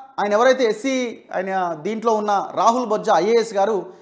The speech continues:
ఇమ్మీడియట్గా మళ్ళీ లెటర్ రాస్తాడు, "లేదు లేదు, మేము మీరు నోటీస్ ఏమి ఇవ్వకండి, మేము ఇమ్మీడియట్గా రిలీజ్ చేస్తున్నామని"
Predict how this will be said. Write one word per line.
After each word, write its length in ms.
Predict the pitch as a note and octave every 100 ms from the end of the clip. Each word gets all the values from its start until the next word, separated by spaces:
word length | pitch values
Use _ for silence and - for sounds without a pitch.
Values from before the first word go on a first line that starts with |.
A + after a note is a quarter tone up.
| _
ఇమ్మీడియట్గా 380 | D#3+ A3+ A#3 G#3+
మళ్ళీ 220 | F#3 G#3
లెటర్ 300 | G#3 F3+ -
రాస్తాడు, 340 | G3 E3+ C#3+ A#2+
"లేదు 260 | F#3+ A#3
లేదు, 180 | A#3 A3+
మేము 220 | B3 A3
మీరు 220 | G3 F#3+ D3+
నోటీస్ 360 | F3 A3+ A3
ఏమి 140 | G#3+ F#3
ఇవ్వకండి, 580 | F#3 G3 F#3+ D4+ B3 - _ G3
మేము 120 | G3+
ఇమ్మీడియట్గా 760 | G#3+ D4 C#4+ C4 B3+ A#3+ A#3+ -
రిలీజ్ 280 | G3+ B3 G3+
చేస్తున్నామని" 680 | A#3 A#3 G#3+ G#3+ A#3+ G3+